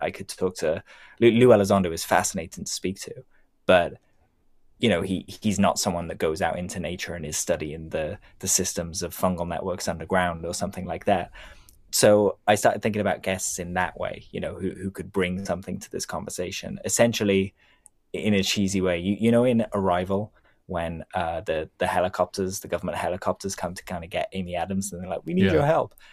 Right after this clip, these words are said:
Speaker 1: I was like, "Okay, who are those people
Speaker 2: Hmm.
Speaker 1: gonna be?" I wanna, I wanna find who those people would be and talk to them because they, they're gonna be the people who, who help us over this line. So, um, so yeah, I, I was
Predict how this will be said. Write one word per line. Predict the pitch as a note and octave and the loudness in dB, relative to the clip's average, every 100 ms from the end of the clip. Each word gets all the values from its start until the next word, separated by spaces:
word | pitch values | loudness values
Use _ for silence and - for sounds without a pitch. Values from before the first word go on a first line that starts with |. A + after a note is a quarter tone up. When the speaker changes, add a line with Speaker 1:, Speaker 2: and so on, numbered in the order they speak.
| _ - | _ 2
Speaker 1:
I | G#2 | 2
was | G#2 | 4
like, | F2+ - | 2 2
"Okay, | - F2+ | 0 2
who | G2 C3 | 2 2
are | |
those | B2 G#2+ G2+ G2+ | 4 6 6 6
people | - - - | 0 0 0
Speaker 2:
Hmm. | F3 | 0
Speaker 1:
gonna | - | -2
be?" | - - - | -8 -10 2
I | G2+ | 6
wanna, | G#2+ A2 G#2+ - - | 8 6 4 -2 4
I | A2+ | 8
wanna | A#2+ C3 | 10 8
find | - A2+ G#2+ | 8 8 8
who | G2+ A2+ | 2 0
those | G2 G2+ G#2 | 2 4 2
people | - A#2+ C3 | -2 -2 0
would | B2+ | 4
be | C#3 C3+ | 4 2
and | G#2+ | 0
talk | G2+ G2 | -2 -4
to | F#2+ | 0
them | F#2 E2+ E2 | 0 0 -6
because | F#2+ G2 G2 | -6 -6 -4
they, | G#2+ E2+ G2+ | -4 -4 0
they're | G#2 G2+ | 2 2
gonna | G2 | 0
be | F#2+ | 0
the | F2+ F#2 | -6 -10
people | F#2 - F2 F#2+ | -10 -4 -2 -2
who, | F#2+ F2 _ | -4 -8 _
who | A2 G2+ | -4 0
help | G2+ G#2+ F#2+ | 2 0 -2
us | F#2+ | -6
over | F#2 | -6
this | F#2+ G2+ | -8 -6
line. | A2 G#2+ A2 - - - _ | -4 -4 -8 -18 -20 -20 _
So, | - A2 G2 | 4 8 8
um, | G2+ G2 G2 F#2+ G2 _ _ - | 8 6 4 4 0 _ _ -2
so | A#2+ | 6
yeah, | B2 B2+ | 8 8
I, | F#2+ E2+ | 6 4
I | G2 | 0
was | G2 | -2